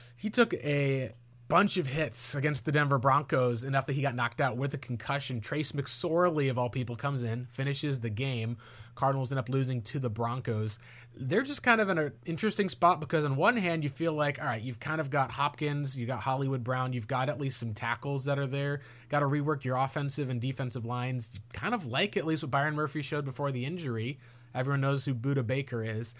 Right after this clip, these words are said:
You kind of can see at least some potential that's there, but you also can see, like, there's a lot of issues with the Arizona Cardinals that right now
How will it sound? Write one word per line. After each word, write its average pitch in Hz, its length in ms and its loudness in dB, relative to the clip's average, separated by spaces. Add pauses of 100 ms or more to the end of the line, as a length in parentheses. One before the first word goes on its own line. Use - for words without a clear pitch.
(280)
You 123 100 -10
kind 214 240 4
of 208 60 -2
can 147 140 0
see 143 320 2
at 180 80 2
least 185 180 2
some 180 100 -2
potential 151 460 -2
that's 185 160 0
there, 185 140 0
but 147 120 -4
you 139 80 0
also 233 240 0
can 165 200 -2
see, 160 240 0
like, 135 240 0 (120)
there's 190 200 -2
a 160 40 -2
lot 110 520 -2
of 127 280 -4 (200)
issues 170 360 -4
with 151 120 -8
the 165 60 0
Arizona 151 440 0
Cardinals 143 440 -2
that 131 120 -6
right 127 180 -4
now 131 360 -2